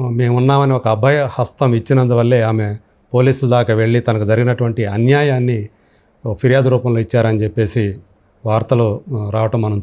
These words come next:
చూసాము. అలాగే అందులో ఆ కేసు, ఆ, ఫలితంగా ప్రస్తుతం ఆ కొరియోగ్రాఫర్, ప్రముఖ కొరియోగ్రాఫర్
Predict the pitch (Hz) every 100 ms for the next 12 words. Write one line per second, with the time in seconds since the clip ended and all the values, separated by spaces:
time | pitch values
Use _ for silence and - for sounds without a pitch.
0 | 127 127 143 131 185 - _ _ _ -
1 | 117 117 123 - 131 139 151 135 - _
2 | _ 131 127 - 135 135 139 139 - -
3 | _ _ _ _ _ _ 131 113 110 107
4 | 104 - 131 135 135 127 135 - _ _
5 | _ _ _ _ _ _ _ _ _ -
6 | 131 - 170 170 120 - _ _ _ _
7 | _ 131 110 123 123 127 120 117 123 113
8 | 113 117 117 - 113 113 110 104 113 107